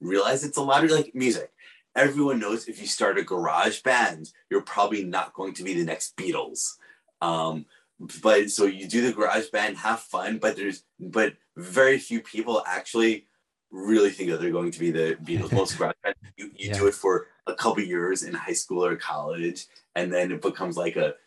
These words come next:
Speaker 1: Sunday hobby or, um, or something. But in the, in Silicon Valley land,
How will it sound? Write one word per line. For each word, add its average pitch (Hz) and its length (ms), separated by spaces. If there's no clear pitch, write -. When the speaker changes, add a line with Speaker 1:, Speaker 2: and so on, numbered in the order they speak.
Speaker 1:
Sunday 92 400
hobby - 480
or, - 400
um, 78 260
or - 100
something. 80 500
But 120 280
in 95 280
the, 87 400
in 92 400
Silicon 113 720
Valley 92 340
land, 80 680